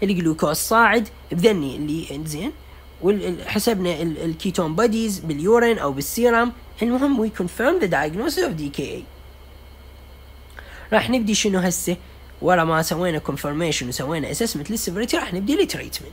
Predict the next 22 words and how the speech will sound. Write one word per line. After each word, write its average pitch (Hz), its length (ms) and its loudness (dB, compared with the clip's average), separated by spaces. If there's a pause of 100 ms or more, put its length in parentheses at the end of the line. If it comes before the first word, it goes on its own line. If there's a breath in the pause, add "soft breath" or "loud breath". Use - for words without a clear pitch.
(120)
تمام؟ 170 320 -6 (1800 loud breath)
التريتمنت 233 540 6
راح 208 120 4
تشمل 311 340 4
شغلتين، 143 500 0
فلويد 311 460 6
وانسولين. 208 680 2 (1400)
خلينا 247 240 4
نبدي 320 160 8
بالفلويد. - 520 0 (800 loud breath)
الفلويد 175 640 6 (480)
حسب 247 480 2
ضغط 202 360 4
الشخص، - 640 -4 (280)
اذا 208 180 4
كان 202 460 -2 (400)
هايبوتنشن 196 680 2
يعني 139 200 -6
الضغط 175 320 0
مالته 175 320 0
جوا 185 260 4
التسعين، 170 840 2